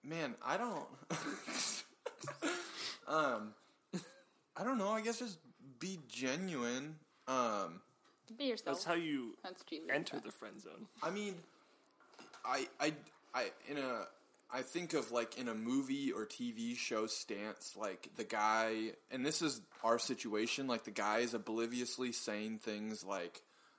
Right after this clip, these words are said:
Speaker 1: um, uh, like, "You would be so great if this person treated you like this," or, like, "Oh, you deserve to be treated like this."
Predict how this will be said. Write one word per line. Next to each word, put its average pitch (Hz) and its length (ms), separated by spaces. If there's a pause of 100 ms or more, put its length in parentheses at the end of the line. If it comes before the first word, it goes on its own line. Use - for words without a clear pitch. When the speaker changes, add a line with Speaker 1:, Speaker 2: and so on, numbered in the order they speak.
(160)
Speaker 1:
um, 104 500 (840)
uh, - 40 (300)
like, 110 400
"You 156 460
would 143 140
be 117 160
so 113 280
great 151 420
if 117 220
this 113 180
person 117 420
treated 110 380
you 107 160
like 98 260
this," 147 360
or, 110 100
like, 101 240
"Oh, 120 220
you 117 160
deserve 110 340
to 101 60
be 101 80
treated 107 280
like 107 180
this." 107 220